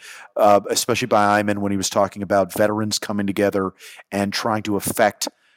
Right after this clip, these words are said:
uh, I, I don't even wanna say change, affect life-saving operations in Afghanistan on behalf of our allies,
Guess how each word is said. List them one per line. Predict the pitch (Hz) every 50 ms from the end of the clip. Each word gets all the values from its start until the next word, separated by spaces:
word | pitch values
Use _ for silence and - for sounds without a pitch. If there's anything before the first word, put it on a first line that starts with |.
| _ _ _ -
uh, | 107 101 98 95 92 92 90 92 92 - _ _ _ _ _ _
I, | 101 92 95
I |
don't | 107 107 110 101 104 104
even | 107 104
wanna | 98 95
say | - - 92
change, | 82 - - - 117 117 113 95 85 82 - - -
affect | 95 - - 120 110 - - 92
life-saving | 90 98 113 117 - - - 123 107 98 104 98
operations | 98 101 101 - 101 95 98 107 110 - - 98 87 85 - -
in | - 101 98
Afghanistan | 95 92 87 - - 98 101 104 98 - - 95 92 90 90 85 - - - - - - _
on | - 107 117 113
behalf | 104 104 95 - 110 107 107 107 - - - _ - - - -
of | 101 95 107
our | 104 101 98
allies, | 101 107 110 113 104 92 87 82 82 87 90 - -